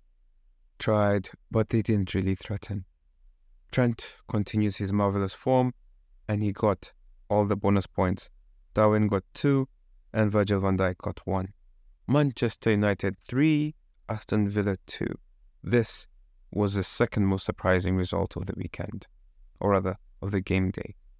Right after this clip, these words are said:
It turns out Manchester United have not lost on Boxing Day since nineteen seventy-eight.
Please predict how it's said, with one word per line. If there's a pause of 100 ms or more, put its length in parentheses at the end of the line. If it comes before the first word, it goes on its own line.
(140)
It
turns
out (840)
Manchester
United
have
not
lost
on
Boxing
Day (320)
since (340)
nineteen (360)
seventy-eight.